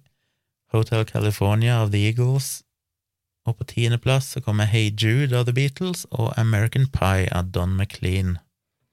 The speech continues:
Og der finner vi en norsk aktør. For Take On Me er på tjueåttende plass. Take On Me av A-ha.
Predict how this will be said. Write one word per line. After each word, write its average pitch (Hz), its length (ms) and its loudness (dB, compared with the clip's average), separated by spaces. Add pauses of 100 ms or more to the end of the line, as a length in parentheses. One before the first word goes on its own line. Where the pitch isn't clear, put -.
(2500)
Og 117 160 2 (140)
der 143 260 2
finner 98 300 2
vi 92 80 4
en 90 100 4
norsk 90 320 0
aktør. 90 400 -2 (1300)
For - 80 -8
Take - 360 -2
On 107 140 2
Me 101 300 2 (260)
er 95 240 0
på 92 300 0 (160)
tjueåttende - 720 -4
plass. - 460 -10 (1000)
Take - 280 -4
On 92 100 0
Me 98 180 0
av 90 160 -2
A-ha. 87 320 -4